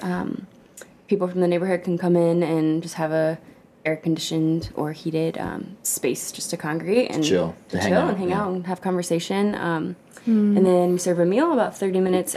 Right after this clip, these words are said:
Speaker 1: after that. And again, we just all eat together as one body of Christ, um, the volunteers and the people from the neighborhood. Um, yeah, and then we go into our service, praise and worship, and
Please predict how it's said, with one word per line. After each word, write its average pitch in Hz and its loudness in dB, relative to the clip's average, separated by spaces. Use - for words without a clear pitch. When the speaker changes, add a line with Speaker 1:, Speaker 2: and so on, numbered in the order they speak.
Speaker 1:
after 175 -6
that. 247 -2
And 180 -2
again, 165 0
we 220 0
just 170 -6
all 156 -2
eat 165 -2
together 202 -4
as - -8
one 165 -2
body 165 -6
of 170 -6
Christ, - -8
um, - 0
the - -14
volunteers 185 -4
and 185 -2
the 180 -6
people 190 -6
from 196 -4
the 190 0
neighborhood. 190 -4
Um, 185 -4
yeah, 269 4
and 190 0
then 190 2
we 185 4
go 196 0
into 202 -2
our 233 0
service, 254 0
praise 220 -6
and 220 -4
worship, 247 -6
and 208 -2